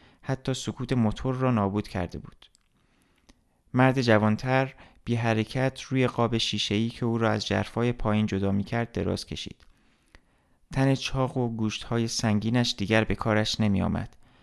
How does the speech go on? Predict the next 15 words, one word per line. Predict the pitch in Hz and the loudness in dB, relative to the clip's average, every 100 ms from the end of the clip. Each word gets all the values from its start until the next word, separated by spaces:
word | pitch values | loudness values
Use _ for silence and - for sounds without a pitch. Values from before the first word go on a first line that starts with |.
| _ - - | _ -8 -2
و | 110 | 0
دیگر | 110 131 127 | 0 2 2
از | 117 123 | 2 2
او | |
نگهداری | 120 104 98 - 104 110 | 2 2 0 0 2 4
نمی‌کرد. | 107 98 - - - - - - _ _ _ _ _ _ - | 2 0 -4 -12 -14 -20 -20 -20 _ _ _ _ _ _ -4
مسئول | 107 - 110 113 | -2 0 2 4
دوباره | 110 107 113 | 6 4 2
پرسید: | 113 110 123 120 | 0 -2 -4 -6
«چه | - 147 | -2 2
باید | 147 139 123 | 6 6 4
بکنیم؟» | 104 - 92 85 - _ _ _ _ _ _ _ _ _ - | 0 0 -2 -2 -6 _ _ _ _ _ _ _ _ _ -6
پاسخ | 117 - 113 120 | -4 -2 -2 0
سنگدلانه‌ای | 107 104 101 98 101 107 107 | 2 4 4 2 4 4 4
آمد: | 95 95 - - | 2 0 -2 -8